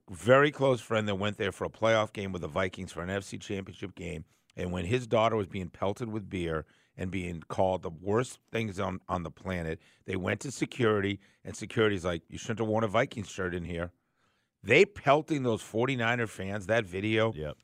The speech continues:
Speaker 1: and people think that's funny.
Speaker 2: Yeah.
Speaker 1: They think that those people spend how much money
Speaker 2: Yep.
Speaker 1: to get those seats and come to that
Speaker 2: Fly across
Speaker 1: stadium.
Speaker 2: country.
Speaker 1: And
Speaker 2: It's a
Speaker 1: people,
Speaker 2: sporting
Speaker 1: and,
Speaker 2: event, man. It's a sporting
Speaker 1: and you
Speaker 2: event.
Speaker 1: think that's funny with the, with the, with the snowballs pelting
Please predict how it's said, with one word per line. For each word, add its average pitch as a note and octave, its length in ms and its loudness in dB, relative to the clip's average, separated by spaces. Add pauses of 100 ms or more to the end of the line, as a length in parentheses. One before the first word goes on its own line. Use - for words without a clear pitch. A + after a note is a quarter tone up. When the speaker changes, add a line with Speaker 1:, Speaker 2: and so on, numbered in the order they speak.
Speaker 1:
and F#2+ 120 -8
people B2 260 0
think A#2 240 -2
that's G2+ 280 0
funny. G#2 480 -4
Speaker 2:
Yeah. C#2+ 180 -4 (140)
Speaker 1:
They A2+ 80 0
think C#3 300 0
that G#2 120 -4
those C3 240 4
people C#3+ 320 -2
spend A2+ 380 -2
how A#2 120 2
much C#3+ 240 2
money A#2+ 420 0 (100)
Speaker 2:
Yep. D#2+ 180 -2
Speaker 1:
to A2+ 80 -4
get A#2 220 4
those B2 200 4
seats A#2+ 300 -6
and F#2+ 80 -8
come A2 160 0
to A2+ 80 -2
that A2 220 0
Speaker 2:
Fly - 180 0
across A2 140 4
Speaker 1:
stadium. A#2 200 2
Speaker 2:
country. D2 380 -8
Speaker 1:
And - 60 0
Speaker 2:
It's - 100 0
a - 40 4
Speaker 1:
people, C#3 200 2
Speaker 2:
sporting D#3+ 220 4
Speaker 1:
and, D2 100 -6
Speaker 2:
event, C#2 220 -10
man. C2+ 200 -12
It's A#2 140 0
a G#2+ 40 -6
sporting F#2+ 420 -2
Speaker 1:
and B2+ 80 4
you C#3+ 80 2
Speaker 2:
event. C#3+ 100 0
Speaker 1:
think E3+ 160 4
that's C#3+ 260 2
funny C3 460 0 (240)
with A2 160 0
the, G#2 100 0
with G2+ 260 0
the, G2 420 -2
with G2 160 0
the F2 80 -8
snowballs B2 680 4 (280)
pelting C3 640 4